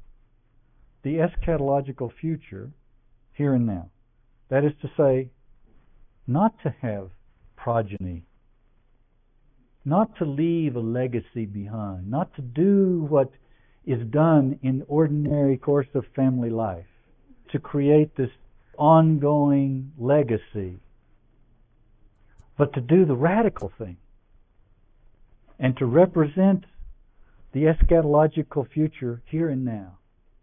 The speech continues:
All of us Christians are called to be eschatological witnesses. We're called to witness to the eschatological truth, the truth that's beyond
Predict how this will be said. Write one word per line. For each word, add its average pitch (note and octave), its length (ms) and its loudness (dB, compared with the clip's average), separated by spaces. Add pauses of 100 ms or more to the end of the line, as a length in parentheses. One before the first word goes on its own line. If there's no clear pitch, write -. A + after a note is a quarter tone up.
(160)
All G#3+ 200 4
of D#3 100 2
us C#3+ 180 2
Christians B2 480 -2 (920)
are C3 240 4
called C3+ 680 -2
to B2 80 -8
be C3+ 220 -4
eschatological D3 1120 -4 (140)
witnesses. A#2+ 600 -6 (220)
We're A#2+ 140 -10
called E3+ 420 -4
to C3 200 -4 (140)
witness D#3 520 -2 (140)
to C3 80 -4
the C3 100 -8
eschatological D3+ 960 -4
truth, C#3+ 320 -4
the B2 80 -8 (120)
truth G#3 260 0 (440)
that's C3+ 240 -12
beyond D#3 840 -2